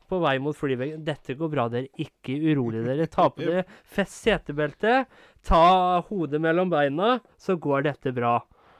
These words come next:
Speaker 1: Da er du kald, iskald hvis du <laughs> greier. Men det er
Speaker 2: Ja,
Speaker 1: litt
Speaker 2: men
Speaker 1: sånn
Speaker 2: du skal være litt kald på sånne type ting.
Speaker 1: Men det er litt sånn, altså, da er det sånn, eh, hvis, hvis, eh, hvis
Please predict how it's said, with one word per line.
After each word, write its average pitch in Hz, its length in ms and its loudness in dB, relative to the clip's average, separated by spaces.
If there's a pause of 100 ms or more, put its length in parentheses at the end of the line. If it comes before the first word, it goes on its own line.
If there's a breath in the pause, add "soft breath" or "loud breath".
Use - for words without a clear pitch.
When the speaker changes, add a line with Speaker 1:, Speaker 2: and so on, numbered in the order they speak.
(300 soft breath)
Speaker 1:
Da 131 160 -2
er 160 140 -2
du - 20 -4
kald, 131 400 -4
iskald 151 480 -6
hvis 143 160 -8
du 147 80 -4
<laughs> 170 60 0
greier. - 180 -2 (1000 loud breath)
Men 165 80 -2
det - 20 0
er 202 60 0
Speaker 2:
Ja, - 0 -
Speaker 1:
litt 214 140 2
Speaker 2:
men - 20 -2
Speaker 1:
sånn 196 160 4
Speaker 2:
du 143 60 -6
skal 117 120 -2
være 151 300 -2
litt 180 220 -8
kald 110 480 -10
på 131 120 -12
sånne 117 300 -14
type 104 180 -14
ting. 107 200 -16 (360 soft breath)
Speaker 1:
Men 151 60 -2
det 175 60 0
er 202 80 0
litt 196 100 -6
sånn, 185 220 -2 (180)
altså, 175 240 -4 (640)
da 160 160 0
er 185 80 0
det 180 60 -8
sånn, 165 260 -2
eh, 160 240 -4
hvis, 156 220 -8 (100)
hvis, 160 220 -6 (180)
eh, 160 140 -4 (100)
hvis 147 160 -6